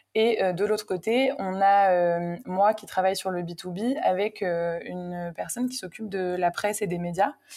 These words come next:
Et, euh, et du coup, euh, moi, je travaille, euh, voilà, main dans la main avec, euh, avec cette personne. Et, euh, au niveau des réseaux sociaux, euh, donc on est présent avec un compte, euh, par exemple Facebook, euh, Twitter, Instagram, euh,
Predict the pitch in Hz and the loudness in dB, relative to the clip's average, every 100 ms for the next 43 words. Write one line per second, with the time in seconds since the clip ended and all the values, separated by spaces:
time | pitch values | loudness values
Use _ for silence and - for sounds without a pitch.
0 | - - _ 208 185 180 175 170 170 170 | -18 -20 _ -2 2 4 4 2 -2 -6
1 | 175 - 185 170 180 - 240 208 175 170 | -10 -8 -6 -6 -6 -2 0 2 2 2
2 | 180 190 - 180 180 175 165 165 165 170 | 0 -2 -2 0 0 -2 -4 -4 -4 -2
3 | 165 170 175 185 185 190 185 175 170 165 | -2 -2 0 2 2 0 0 -4 -8 -8
4 | 165 - 170 - 175 - 165 196 254 262 | -6 -6 -6 -8 -12 -10 -6 -2 -2 -4
5 | - _ _ _ _ _ - - - 220 | -12 _ _ _ _ _ -12 -10 -2 0
6 | 226 220 185 175 170 170 165 165 165 - | 0 2 2 2 2 0 0 -2 -4 -4
7 | 196 190 220 220 185 185 208 196 - 202 | -4 -2 0 2 2 0 -2 -4 -2 0
8 | 247 269 - - - - 180 180 180 175 | 2 0 -6 -16 -10 -2 2 4 4 2
9 | 185 196 202 190 180 202 185 208 226 196 | -2 -6 -4 -4 -4 -2 2 4 6 6
10 | 180 180 185 180 - 220 226 214 180 175 | 4 0 -2 -4 -4 -4 -2 2 4 4
11 | 175 175 170 196 190 180 170 196 185 170 | 2 -2 -2 -4 -2 -2 -2 -4 -4 -4
12 | 202 214 214 175 170 - 185 196 196 202 | -4 -4 -4 -6 -6 -10 -2 2 4 4
13 | 190 180 - 185 180 196 208 185 175 | 2 -2 -2 -2 0 2 2 0 -2